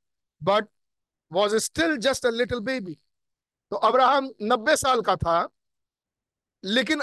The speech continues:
एल शद्दाई गॉड के लिए, जो उससे कह रहा है, "मेरे स्तनों से पियो", तो ऐसा साफ साफ दिख रहा है कि उसके लिए तो वो अभी भी बच्चा ही है।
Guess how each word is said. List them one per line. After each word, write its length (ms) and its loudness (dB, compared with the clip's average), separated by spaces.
एल 200 2
शद्दाई 680 2
गॉड 420 0
के 160 -6
लिए, 340 -10
जो 160 2
उससे 180 -2
कह 160 0
रहा 160 2
है, 80 -2
"मेरे 360 0
स्तनों 340 -6
से 140 -4
पियो", 500 -4
तो 140 -12
ऐसा 260 2
साफ 340 2
साफ 240 0
दिख 180 -4
रहा 200 4
है 160 2
कि 100 -8
उसके 300 -4
लिए 100 0
तो 120 0
वो 60 4
अभी 180 -2
भी 100 -8
बच्चा 320 -2
ही 140 2
है। 220 0